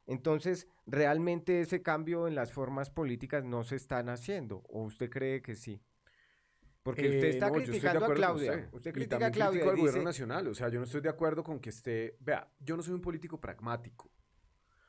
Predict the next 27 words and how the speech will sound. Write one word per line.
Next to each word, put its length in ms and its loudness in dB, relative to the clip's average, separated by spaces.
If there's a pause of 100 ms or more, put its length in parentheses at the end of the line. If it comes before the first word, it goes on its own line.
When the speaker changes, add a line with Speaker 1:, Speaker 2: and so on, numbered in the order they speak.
(240)
Speaker 2:
Yo 80 -4
no 80 -2
soy 100 0
un 80 0
político 420 -4
pragmático 600 -4
y 60 -2
entre 240 -4
otras, 280 -6
por 160 -8
eso 140 -6
mi 100 -10
carrera 320 -6
política 400 -10
tiene 200 -14
un 40 -20
techo 280 -12
bajo. 280 -12 (1000)
Porque 540 -4
el 140 -2
mom-, 360 -4
si 320 -10
yo 180 0
estoy 300 0
en 80 -2
una 160 -4
posición 600 -8